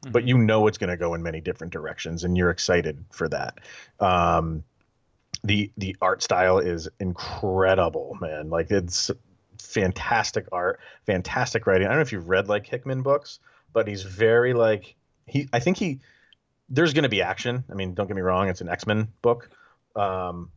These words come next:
Speaker 1: but he's very, like, wordy, and he's very, like, heady and on how he, like, writes his books. So, um, I, I think where this goes is, uh, like,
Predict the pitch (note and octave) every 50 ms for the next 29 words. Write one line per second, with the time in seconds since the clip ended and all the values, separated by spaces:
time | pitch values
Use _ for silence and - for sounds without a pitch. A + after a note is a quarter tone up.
0 | _ - A#2 G#2+ F#2+ - B2 A#2+ A#2 G#2 F#2+ F#2 F2+ F2+ A2+ G#2 G2+ G2+ G#2 G#2
1 | G#2 G#2 G2 G2 F#2 F#2 F2 - - F2+ F2 F2+ F#2 F2+ F2+ E2 D#2+ D2+ - -
2 | - F2 F2 E2+ D#2+ E2 D#2+ G2 F#2+ F#2 F#2 F#2+ F#2+ F#2 F#2 F2+ F2 E2+ - -
3 | _ _ - - - - F#2+ E2+ E2+ D2+ C2+ - - - F2+ E2+ F2 - F2 E2+
4 | F2 F2+ F#2+ F2+ F2 F2 F#2 F2+ F2 F2+ F2 - F2+ F2 F2+ F2 - - D#2+ D2+
5 | D2 E2 - - - - - - _ - - - - _ - - - A#2 G2+ F#2+
6 | G2 G2 - G2+ F#2+ F#2+ F#2 F2+ E2+ E2+ E2+ F2 _ _ _ _ _ _ _ _
7 | _ _ - - G#2 - - G2+ G#2 G#2 - - C3 B2 A#2 A#2 - - _ _
8 | _ _ _ - - A2+ A2 A#2 A2+ A2+ G#2+ A2 G#2+ G#2 - - A2 G#2 G#2 G#2+
9 | G#2+ G2 G2+ G2 F#2 F#2+ G2 - G2+ G2 - - G#2 - - F2+ F#2+ F#2+ F#2 -
10 | -